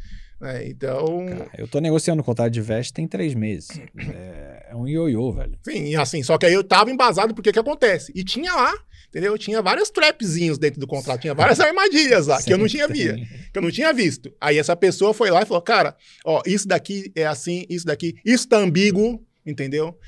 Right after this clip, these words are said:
Speaker 1: E assim, o pior não é nem tá es-, não tá escrito, porque se não tá escrito não existe. O problema é quando tá escrito e tá ambíguo, que tá assim, que dá margem a várias interpretações. Entendeu? E aí você tem que, aí, assim, já foi, já voltou,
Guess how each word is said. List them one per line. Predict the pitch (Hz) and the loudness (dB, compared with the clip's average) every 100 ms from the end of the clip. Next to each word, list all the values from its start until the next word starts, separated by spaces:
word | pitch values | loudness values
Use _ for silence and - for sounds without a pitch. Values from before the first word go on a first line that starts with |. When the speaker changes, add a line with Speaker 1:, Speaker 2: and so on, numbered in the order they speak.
| - - | -20 -2
Speaker 1:
E | 180 202 | 6 8
assim, | - - | 8 4
o | 233 | 2
pior | 226 208 277 262 | 6 8 8 6
não | 233 | 0
é | |
nem | 330 | -2
tá | 392 381 | 0 0
es-, | 359 - | -2 -4
não | 202 269 302 | -2 -2 0
tá | 262 | -2
escrito, | 240 - 240 - | -2 -4 -8 -8
porque | - | -10
se | 226 | -8
não | 233 | -2
tá | 240 | -2
escrito | 233 240 | -2 -8
não | 285 | -8
existe. | 285 170 233 - - | -6 -6 -8 -10 -16
O | - | -12
problema | - 190 254 | -6 -2 -2
é | |
quando | 294 285 | -4 -8
tá | 269 294 | -4 -4
escrito | - 254 | -4 -8
e | - | -4
tá | 285 | -2
ambíguo, | 247 214 185 | 0 0 -2
que | 165 | -4
tá | - | -6
assim, | 185 180 | -4 -6
que | 160 180 | -8 -2
dá | 190 247 | 0 0
margem | 226 202 262 262 | 0 0 0 0
a | 240 | -2
várias | 226 285 | 0 -2
interpretações. | 254 226 196 185 165 160 160 - _ - - | -2 -2 -2 -4 -6 -6 -8 -10 _ -20 -18
Entendeu? | - 135 143 - _ _ - | -10 -4 -4 -6 _ _ 0
E | |
aí | 156 | 2
você | 156 | 0
tem | - 202 | -4 -8
que, | - | -2
aí, | 262 349 453 453 | 2 4 4 0
assim, | - - 233 170 - | -8 -6 -6 -8 -12
já | 151 240 | 0 2
foi, | 233 214 269 | 6 8 8
já | 269 | 6
voltou, | 226 208 - - | 2 4 4 0